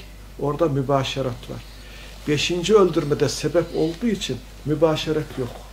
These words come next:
Dolayısıyla mirasa mani değildir. Yola çukur kazmak gibi. Malikiler, e, demiş ki sadece amden öldürme, kasten öldürme mirasa manidir. Hatayin vesaire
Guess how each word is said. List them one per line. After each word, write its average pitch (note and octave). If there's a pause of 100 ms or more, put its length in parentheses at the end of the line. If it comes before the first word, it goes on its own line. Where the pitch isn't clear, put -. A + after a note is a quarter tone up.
(1500)
Dolayısıyla D3+ (140)
mirasa C#3
mani C#3
değildir. B2+ (120)
Yola C3+ (400)
çukur - (120)
kazmak A#2+
gibi. C3+ (2250)
Malikiler, F#3
e, D#3 (140)
demiş E3
ki D#3
sadece F#3
amden E3+
öldürme, B2
kasten D#3+
öldürme C3 (120)
mirasa C#3
manidir. C#3+
Hatayin C#3
vesaire D3+